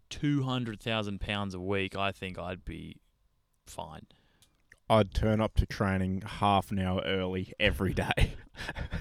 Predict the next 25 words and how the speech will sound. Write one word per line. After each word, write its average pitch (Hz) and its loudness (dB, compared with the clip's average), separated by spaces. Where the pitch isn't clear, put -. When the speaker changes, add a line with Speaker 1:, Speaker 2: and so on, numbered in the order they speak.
Speaker 2:
<laughs> - -2
Speaker 1:
I'd 220 4
be 139 2
there 113 -2
an 101 -2
hour 110 4
early 98 0
if 92 -8
it 101 -6
meant 101 -4
I 92 -6
got 95 -8
two - -6
hundred 90 -8
thousand 117 4
Speaker 2:
I'd 120 8
be 113 12
the 101 8
Speaker 1:
a - -
Speaker 2:
last 113 10
Speaker 1:
week. 123 12
Speaker 2:
person 113 6
to 107 2
leave 98 6
too. 101 6